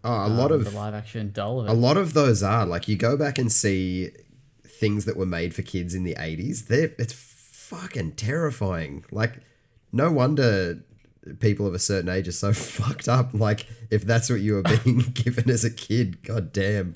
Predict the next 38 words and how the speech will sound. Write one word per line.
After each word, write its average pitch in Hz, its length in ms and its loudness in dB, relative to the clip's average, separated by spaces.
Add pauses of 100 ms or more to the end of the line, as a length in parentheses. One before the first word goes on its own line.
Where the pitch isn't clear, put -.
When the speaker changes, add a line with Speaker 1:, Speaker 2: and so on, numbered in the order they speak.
(120)
Speaker 2:
What 123 100 -2
are 127 40 0
you 123 60 -2
trying 117 240 0
to 110 60 -2
say? 123 300 0
That 101 240 -4 (380)
Speaker 1:
Oh, 147 200 8
no, 127 260 8
no, 110 100 0
Speaker 2:
I 127 100 8
fucked 110 240 0
Speaker 1:
no, 170 60 6
Speaker 2:
up 156 160 8
'cause 123 140 8
Speaker 1:
no. 117 60 10
Speaker 2:
I - 20 4
watched 113 260 0
Muppet 117 220 2
Speaker 1:
No, 123 60 0
Speaker 2:
Monster. 123 320 4
Speaker 1:
no, 117 160 6
no. 104 280 -2
That's 110 240 0
got 92 140 -2
nothing 98 300 -2
to 98 100 -2
do 87 140 -2
with 82 180 -8
your, 82 300 -4 (100)
your 82 160 -8 (120)
terrible 80 360 -2
oak 80 180 -4
addiction, 80 360 -8
I'm 71 120 -12
sure. 85 360 -8 (1300)
Speaker 2:
Oh, 110 280 -6
well. 113 240 -6